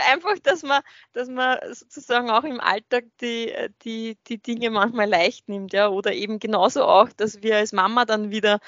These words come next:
mal mit Freunden fortgehen und wirklich tanzen, ja, oder mit Freundinnen, ja. Und dass wir einfach auch auf diese, auf diese Rolle, ähm, des einmal nur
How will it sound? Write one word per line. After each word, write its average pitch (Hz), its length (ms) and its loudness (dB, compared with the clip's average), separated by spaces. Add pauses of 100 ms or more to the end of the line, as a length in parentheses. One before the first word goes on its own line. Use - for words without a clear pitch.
(200)
mal 208 180 4
mit 208 180 0
Freunden 196 420 2
fortgehen 202 760 2
und 202 220 -8
wirklich 208 360 -8
tanzen, 196 500 -2
ja, 208 220 2
oder 190 160 -6
mit 190 200 -8
Freundinnen, 190 500 -2
ja. 202 120 0
Und 214 160 -6
dass 202 180 -4
wir 208 120 0
einfach 196 300 -2
auch 208 160 4
auf 214 160 2
diese, 202 460 0 (460)
auf - 160 -10
diese 202 560 4 (400)
Rolle, 233 760 6 (100)
ähm, 202 460 2 (200)
des - 380 0 (300)
einmal 208 260 0
nur 269 520 4